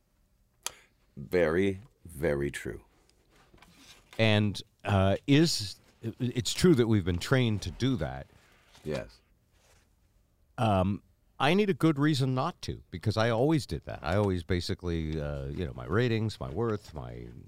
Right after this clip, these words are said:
Speaker 2: breadwinner, um, how well I did for my coworkers, how well I did for my company. Uh, that for s-, forty some odd years was my equivalent of a Star Trek Prime directive.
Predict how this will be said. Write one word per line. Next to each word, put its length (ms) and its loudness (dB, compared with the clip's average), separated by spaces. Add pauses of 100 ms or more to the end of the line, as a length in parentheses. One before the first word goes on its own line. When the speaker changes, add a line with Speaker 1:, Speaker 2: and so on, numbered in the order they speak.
(300)
Speaker 2:
breadwinner, 800 -2 (320)
um, 420 -12 (260)
how 180 -6
well 220 2
I 100 0
did 240 0
for 140 -14
my 160 -14
coworkers, 640 -2
how 140 -2
well 140 -4
I 80 -8
did 200 -10
for 140 -16
my 120 -10
company. 580 -4 (760)
Uh, 140 -10 (100)
that 220 0
for 680 -2 (640)
s-, 340 -12
forty 320 0
some 340 0
odd 240 -2
years 640 -4 (480)
was 380 -2
my 340 -4
equivalent 500 -2
of 120 -4
a 120 0
Star 280 -4
Trek 280 -4
Prime 380 -2
directive. 760 -6